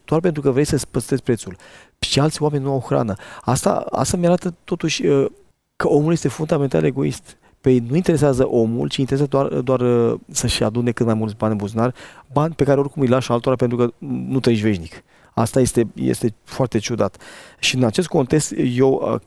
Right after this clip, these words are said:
cred încă, încă cred că dacă ar fi o mai înțeleaptă gestionare a situației hranei,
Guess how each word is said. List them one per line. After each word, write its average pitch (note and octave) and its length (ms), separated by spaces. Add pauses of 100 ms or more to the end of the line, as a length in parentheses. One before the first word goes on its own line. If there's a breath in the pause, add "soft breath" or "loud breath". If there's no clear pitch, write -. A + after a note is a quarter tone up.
cred D3+ 260
încă, C#3 420
încă C#3+ 260
cred D3 260
că B2+ 280 (340 loud breath)
dacă A#2+ 280
ar A2 80
fi - 140
o D3 240 (180)
mai A2+ 220
înțeleaptă A#2+ 1040 (160)
gestionare A#2 440
a C#3 40
situației A#2+ 520
hranei, G#2+ 580